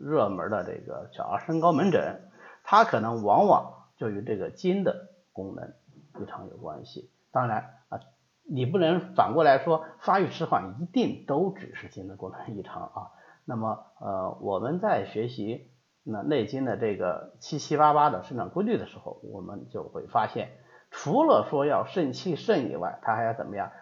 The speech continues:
还要有经脉的通顺、气血的充盈，才能够正常的发育啊。所以这个正常的生长发育由筋所主，但不是只由筋来所主，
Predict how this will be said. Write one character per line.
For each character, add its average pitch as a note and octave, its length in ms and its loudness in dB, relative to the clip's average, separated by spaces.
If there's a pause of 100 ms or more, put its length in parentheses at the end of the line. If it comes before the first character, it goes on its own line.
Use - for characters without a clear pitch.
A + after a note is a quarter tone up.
还 A2+ 160 -2
要 B2 80 0
有 F2 180 -4
经 F#3+ 340 -4
脉 F#3 340 2
的 F2 100 -2
通 A#2 280 -6
顺、 G2+ 320 -4
气 G3+ 580 0
血 F#3 460 2
的 - 340 -10
充 C4 240 8
盈， F#3 380 4 (160)
才 F#2+ 120 0
能 G2 140 -6
够 F#2+ 80 -4
正 - 180 -10
常 - 140 -10
的 F2 100 -6
发 G2 240 0
育 G2 200 -8
啊。 G2 200 -8
所 C3+ 80 -6
以 E3+ 120 -2
这 F3+ 100 -2
个 D#3+ 80 4
正 E3 220 -2
常 G2 180 -6
的 F#2 140 -6
生 B2 120 -6
长 F2 200 -4
发 G2 160 -2
育 F#2+ 180 -8 (280)
由 F#3+ 220 4
筋 A3+ 220 2
所 D3+ 240 0
主， - 280 -12
但 - 220 2
不 A#2 100 -8
是 - 300 -14
只 G#2+ 440 -6
由 C#3 260 -2
筋 B2+ 420 -6
来 F2 220 -10
所 G2 240 -10
主， - 180 -18